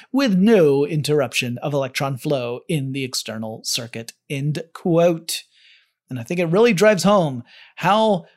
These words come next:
bizarre the language of patents can be. Now, the intended goal of patent language is to provide a, a precise explanation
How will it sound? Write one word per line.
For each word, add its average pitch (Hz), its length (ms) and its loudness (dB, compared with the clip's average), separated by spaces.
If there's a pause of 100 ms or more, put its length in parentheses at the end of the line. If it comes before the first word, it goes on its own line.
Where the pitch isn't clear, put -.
(180)
bizarre 165 840 2
the 190 140 4
language 175 500 2
of 170 140 -2
patents 139 420 -6
can 131 380 -6
be. 113 340 -14 (160)
Now, 185 140 4
the 208 120 4
intended 220 460 4
goal 156 460 2 (180)
of 139 220 -4
patent 156 340 -4
language 131 400 -8
is 156 120 -6
to - 80 -8
provide 156 500 -2
a, 156 340 -4
a 165 120 -4
precise 180 760 0
explanation 127 720 -6